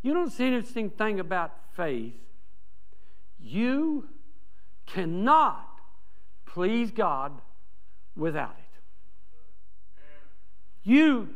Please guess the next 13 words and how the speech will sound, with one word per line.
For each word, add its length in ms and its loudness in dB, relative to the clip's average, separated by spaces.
cannot 720 6
please 360 0
God 540 0
without 460 -2
it. 120 -4
We 240 4
are, 260 2
we 260 4
are 240 4
rank 680 4
materialists 960 4
in 120 0
America. 520 0